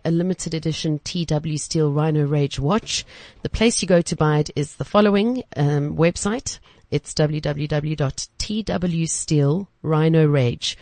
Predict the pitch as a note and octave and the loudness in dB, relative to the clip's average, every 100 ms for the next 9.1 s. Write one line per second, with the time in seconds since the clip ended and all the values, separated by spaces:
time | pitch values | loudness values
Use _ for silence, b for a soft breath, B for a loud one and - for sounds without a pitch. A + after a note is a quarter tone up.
0 | b b - D3 - - C#3+ B2+ B2+ - | b b -6 -4 -4 -4 -2 -2 -4 -4
1 | C3+ A#2+ A2+ - B B B B - F#3 | -2 -2 -4 -8 B B B B 0 2
2 | G3 G3+ - F#3 G3 - E3+ F3 E3 D#3 | 2 0 0 2 2 0 -4 0 0 -2
3 | - F3 D#3 D3+ - F#3+ F#3 C#3 - - | -2 -2 0 -2 -2 -4 -2 -2 -4 -8
4 | - - - - D#3+ D3+ D3+ D3+ E3 D3+ | -8 -8 -8 -2 0 2 0 0 -2 -2
5 | - - C3 - F#3+ C#4+ B B B _ | -4 -2 -4 -2 0 0 B B B _
6 | D#3+ C#3 C#3+ - B3 - - F3 E3 C#3 | 0 0 -2 -2 -4 -2 -4 -2 0 -2
7 | - - C#3+ D3 - C#3 - D3+ C#3+ - | -4 -6 -6 -4 -2 -2 -2 -6 -6 -8
8 | - - - B2+ - - C3 A#2+ - C3+ | -12 -2 0 0 -4 -4 -2 -2 -4 -8
9 | - | -10